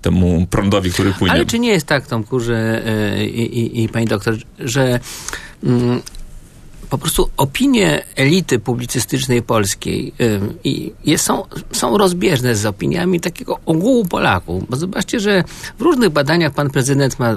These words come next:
Speaker 2: wysokie, y, notowania. No, również jako polityk, ale też jako człowiek godny zaufania albo, albo coś takiego. Czyli to, co mnie się wydaje taką trochę takim jakby próbą rekonstrukcji Adama Słodowego,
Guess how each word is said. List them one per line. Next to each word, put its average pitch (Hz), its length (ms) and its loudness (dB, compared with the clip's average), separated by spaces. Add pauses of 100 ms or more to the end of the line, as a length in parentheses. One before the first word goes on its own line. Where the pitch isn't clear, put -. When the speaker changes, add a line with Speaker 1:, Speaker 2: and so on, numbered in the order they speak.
(100)
Speaker 2:
wysokie, - 760 0 (160)
y, 95 40 -2
notowania. 107 640 2 (280)
No, 185 180 0
również 240 400 2 (100)
jako 131 200 -2
polityk, 214 460 2
ale 120 120 0
też - 180 -4
jako 98 200 -6
człowiek 101 320 -4
godny 113 320 2
zaufania 131 640 4
albo, 123 240 -2
albo 208 240 -8
coś - 160 -6
takiego. 151 520 2 (480)
Czyli 131 240 2
to, 220 180 0
co 185 200 2
mnie 143 280 0
się 175 140 0
wydaje 156 360 2
taką 135 300 -2
trochę 143 340 0
takim 139 360 -2 (200)
jakby 131 380 0
próbą 160 320 2
rekonstrukcji 147 680 0
Adama 147 380 2
Słodowego, 127 760 0